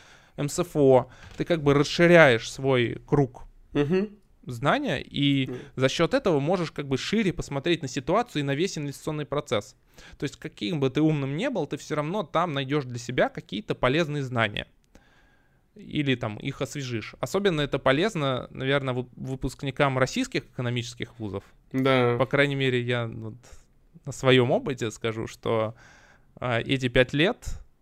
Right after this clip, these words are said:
Speaker 1: которые в Финеке мы с тобой в Санкт-Петербурге учились, скажем прямо, да, что качество образования там было экономического очень низким,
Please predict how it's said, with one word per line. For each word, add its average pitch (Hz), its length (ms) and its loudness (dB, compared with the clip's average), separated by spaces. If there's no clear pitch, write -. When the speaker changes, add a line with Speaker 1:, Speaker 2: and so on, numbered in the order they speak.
Speaker 1:
которые 113 500 -2
в 107 800 -6
Финеке 123 500 -4
мы 104 220 -10
с - 80 -16
тобой 104 500 -6
в - 40 -20
Санкт-Петербурге 113 760 -6
учились, 165 540 -2
скажем 117 380 -4
прямо, 104 360 -2
да, 156 240 2
что 127 520 4
качество 143 460 2
образования 131 520 2
там 117 360 -6
было 120 600 0
экономического 113 840 -4
очень 123 380 -2
низким, 147 420 -8